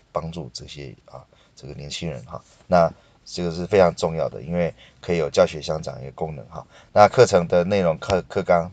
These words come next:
大家就自己来看一下，OK？好，那我们刚刚讲过早安点位跟，啊，这个盘后小结。那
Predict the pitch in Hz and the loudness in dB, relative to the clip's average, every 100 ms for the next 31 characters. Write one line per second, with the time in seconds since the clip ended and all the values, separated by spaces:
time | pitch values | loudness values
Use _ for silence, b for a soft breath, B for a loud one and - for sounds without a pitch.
0 | - 82 82 73 - 69 64 - 95 78 | -2 0 0 -2 -12 -14 -14 -6 -6 -4
1 | - 92 - - 151 - _ _ - B | 0 0 0 -4 -4 -6 _ _ -10 B
2 | B B B B B B B - 127 156 | B B B B B B B 4 4 6
3 | 139 135 131 151 135 107 135 123 101 123 | 4 4 8 8 8 6 8 8 8 6
4 | 113 95 113 104 107 107 107 98 76 80 | 4 4 4 8 8 8 6 -4 -4 -2
5 | 76 - 85 85 85 85 92 - 71 - | -4 -6 -2 -2 0 2 0 -2 -6 -8
6 | 67 76 73 - 69 80 76 | -10 -6 -6 -6 -6 -4 -4